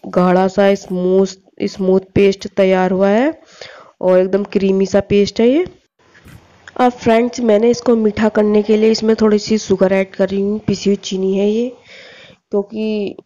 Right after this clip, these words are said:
ये बाद में ऐड कर लो या फिर starting में, इससे कोई फ़र्क नहीं पड़ता है। आप जब आपका मन करे तभी आप इसको ऐड कर सकते हैं। अब मैं इसको ठंडा होने के लिए रख रही हूँ और देखिए एकदम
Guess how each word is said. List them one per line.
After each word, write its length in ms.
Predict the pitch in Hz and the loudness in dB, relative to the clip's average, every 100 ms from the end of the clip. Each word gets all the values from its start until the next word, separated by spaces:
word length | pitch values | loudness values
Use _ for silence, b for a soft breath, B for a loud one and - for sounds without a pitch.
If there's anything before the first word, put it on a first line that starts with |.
| - | -10
ये 160 | 208 220 | -2 0
बाद 300 | 202 185 185 | 2 0 0
में 120 | 208 | 0
ऐड 220 | 220 214 - | 2 0 0
कर 120 | 220 | -2
लो 160 | 220 220 | 2 2
या 200 | 220 220 | 4 0
फिर 440 | - 226 220 202 - | -2 -4 0 0 0
starting 680 | - 185 - 180 175 214 | -4 -8 -2 -2 0 -2
में, 60 | 220 | -2
इससे 180 | 214 226 | 0 0
कोई 160 | 214 226 | 0 0
फ़र्क 260 | 202 214 | -2 -2
नहीं 120 | 220 | -4
पड़ता 300 | 214 214 - | -4 -6 -2
है। 160 | 226 359 - B B B 190 | -2 -2 -6 B B B 0
आप 240 | 196 208 | 0 0
जब 240 | 202 208 214 | -2 -2 0
आपका 280 | 202 - 202 | -2 0 0
मन 180 | 196 | 0
करे 180 | 190 220 | 0 -2
तभी 260 | 233 202 196 | -2 -2 0
आप 200 | 190 196 | 0 0
इसको 220 | 196 - 190 | -6 0 2
ऐड 220 | 190 185 | 2 -2
कर 100 | 196 | -6
सकते 320 | - - 196 | -6 -4 0
हैं। 180 | 208 247 B B B B - | 2 0 B B B B -4
अब 120 | 196 | 0
मैं 140 | 202 | 0
इसको 200 | 202 220 | 0 -4
ठंडा 260 | 208 196 196 | -2 0 2
होने 220 | 190 196 | 2 2
के 100 | 196 | 0
लिए 120 | 202 196 | 0 2
रख 220 | 196 202 | 0 0
रही 180 | 208 254 | 0 0
हूँ 120 | 349 - _ b b b b _ _ - - - - - - - - - - - - - _ B B B B _ _ - | -2 -8 _ b b b b _ _ -20 -20 -18 -16 -16 -16 -18 -18 -20 -20 -20 -20 -20 _ B B B B _ _ -4
और 220 | - 208 | 2 2
देखिए 420 | 196 202 220 214 214 | 2 0 2 0 0
एकदम 320 | 208 208 | -2 -2